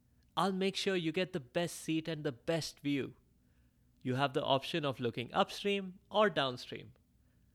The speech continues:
I'll narrate some of the sights and sounds on the way. And money back guarantee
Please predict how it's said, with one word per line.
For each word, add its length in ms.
I'll 220
narrate 360
some 220
of 100
the 80
sights 440
and 120
sounds 400
on 120
the 100
way. 280
And 360
money 240
back 280
guarantee 520